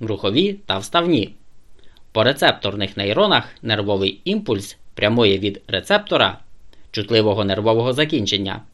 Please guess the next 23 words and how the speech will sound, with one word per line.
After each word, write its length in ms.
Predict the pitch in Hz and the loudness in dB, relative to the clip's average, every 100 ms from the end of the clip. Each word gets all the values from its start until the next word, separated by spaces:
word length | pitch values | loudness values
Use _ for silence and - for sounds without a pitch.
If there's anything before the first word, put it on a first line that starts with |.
| - | -8
до 200 | 107 92 | -6 -6
спинного 680 | - 92 98 123 160 202 - | -4 -4 0 0 0 -2 -4
або 240 | 104 104 | 0 0
головного 720 | - - 107 98 104 120 170 | -2 -6 -4 -2 0 2 2
мозку. 420 | 170 110 - - - - - - - - - - | 0 -2 -6 -12 -12 -18 -18 -18 -20 -20 -20 0
Тіла 340 | 139 156 123 | 6 8 8
цих 280 | - 98 - | 6 -4 -2
нейронів 500 | 92 98 202 202 - - | -2 2 2 2 0 -4
утворюють 540 | 107 98 123 208 214 | -10 0 2 4 0
скупчення 680 | - 156 107 123 110 101 104 - - | -2 -2 0 2 2 2 -2 -8 -12
або 260 | - 98 131 | -4 0 2
ганглії. 580 | 139 120 101 92 90 - - - - - - _ - - | 4 2 0 -2 -4 -10 -20 -20 -20 -20 -20 _ -20 -4
Рухові 380 | 113 107 127 117 | -2 2 4 4
нейрони 520 | 95 98 208 208 113 - | 4 2 2 2 -2 -6
передають 520 | - - - 98 98 - | -2 0 2 2 2 0
імпульси 500 | 120 156 104 98 104 | 2 2 0 0 -2
від 200 | 98 98 | -2 -8
спинного 580 | - - 107 107 110 - | -4 -2 2 2 0 -2
або 260 | 107 107 107 | -2 0 -2
головного 640 | - 113 113 110 101 98 | -2 -2 0 0 -2 -2
мозку 440 | 101 104 101 151 | -2 -2 -2 -2
до 140 | 147 156 | 0 0
органів. 560 | 180 135 104 101 - | 2 0 0 -4 -6